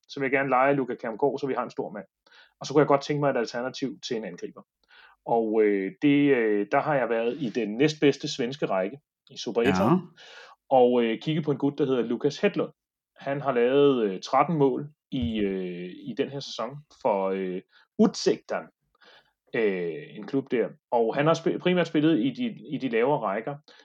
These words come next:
Speaker 1: Men, øh, hvis man ser ham, øh, der er noget YouTube-kompilation fra i år, øh, på, på, øh, på, ja, på YouTube. Øh, og han laver mål på den ene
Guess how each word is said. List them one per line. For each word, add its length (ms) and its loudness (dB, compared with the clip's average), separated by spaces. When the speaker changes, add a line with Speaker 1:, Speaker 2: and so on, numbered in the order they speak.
Speaker 1:
Men, 280 0
øh, 140 6
hvis 140 -4
man 120 -8
ser 200 2
ham, 220 -2
øh, 180 0
der 80 0
er 220 0
noget 300 0
YouTube-kompilation 920 -4
fra 200 8
i 40 6
år, 180 4
øh, 540 0
på, 340 -4
på, 340 -2
øh, 320 -6
på, 80 -8
ja, 240 -2
på 60 -4
YouTube. 360 -2
Øh, 460 2
og 120 2
han 140 2
laver 240 6
mål 400 2
på 300 4
den 120 4
ene 340 -4